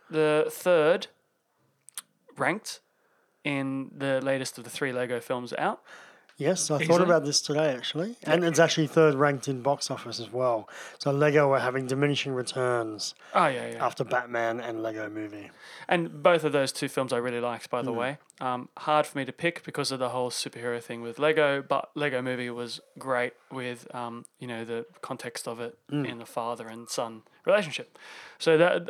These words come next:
Speaker 1: I thought they did really well with those. This one is just, it feels like a big money grab on,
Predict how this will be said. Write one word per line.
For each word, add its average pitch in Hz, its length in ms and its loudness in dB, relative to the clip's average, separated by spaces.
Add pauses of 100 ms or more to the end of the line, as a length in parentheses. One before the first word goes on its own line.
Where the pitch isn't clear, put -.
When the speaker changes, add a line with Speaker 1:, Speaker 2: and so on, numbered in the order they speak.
Speaker 1:
I 170 80 4
thought 165 180 4
they 156 120 2
did 143 160 -2
really 165 320 4
well 135 180 4
with 120 100 -4
those. 120 220 -2 (400)
This 202 180 0
one 175 220 6
is 147 140 2
just, 147 240 0 (320)
it - 160 -2
feels 147 400 2
like 147 280 -4
a 135 80 0
big 139 400 -2
money 131 240 -2
grab 127 360 -2 (380)
on, 131 540 -2